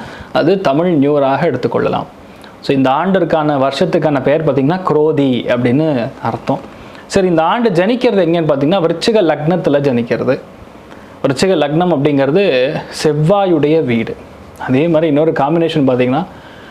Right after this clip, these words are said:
அந்த நாளுடைய நட்சத்திரம் பார்க்கும்பொழுது மிருகசீரிஷ நட்சத்திரம், அதுவும் செவ்வாயுடைய வீடு. அது மிதுனத்திற்கான ஒரு ஸ்தானம். So, மிதுனம், விருச்சிகம் இரண்டும் இன்டர்கனெக்ட் ஆகிறது இதுல.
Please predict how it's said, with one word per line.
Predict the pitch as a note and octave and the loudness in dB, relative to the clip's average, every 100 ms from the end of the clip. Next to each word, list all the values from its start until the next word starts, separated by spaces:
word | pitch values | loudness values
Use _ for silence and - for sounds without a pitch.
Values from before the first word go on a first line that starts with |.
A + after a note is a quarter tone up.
| - | -6
அந்த | C3 C3 | -2 0
நாளுடைய | C#3 F#3+ A3 G3+ F#3 | 2 0 2 0 0
நட்சத்திரம் | E3+ D#3+ E3 D3+ D#3 | 0 0 0 0 0
பார்க்கும்பொழுது | C#3 C#3+ C#3 F#3 | 0 0 2 2
மிருகசீரிஷ | D3 D#3+ A3 A3 A3+ G#3 F#3+ | 2 2 0 0 0 0 0
நட்சத்திரம், | E3 D3 - B2 A#2 | 0 -2 -2 -2 -2
அதுவும் | B2 D3+ G#3 A#3+ A#3+ | 0 2 2 2 2
செவ்வாயுடைய | B3 C#3+ D#3+ E3 C3+ B2 C3 D3+ | 0 2 0 2 0 0 2 0
வீடு. | A2+ - - - - - - - - - | 0 -4 -10 -16 -20 -20 -20 -20 -16 -4
அது | C#3 F#3 | -2 0
மிதுனத்திற்கான | C#3+ F3 F#3+ F#3 D#3 D3+ C3 | 0 0 0 0 0 0 0
ஒரு | B2+ A#2 | 0 -2
ஸ்தானம். | - A2+ - | -4 -6 -4
So, | C3 C#3 | -2 0
மிதுனம், | E3+ A3 A#3+ B3+ | 2 2 2 0
விருச்சிகம் | G3+ F#3+ G3 F3 C#3 | 0 0 0 0 2
இரண்டும் | B2+ D#3+ G3+ G3+ | 0 2 2 2
இன்டர்கனெக்ட் | D3+ F3 G3 G3 E3 - | 0 0 0 0 0 0
ஆகிறது | B2+ C3+ B2 A#2 | 0 0 0 -2
இதுல. | A2+ B2+ | -2 -4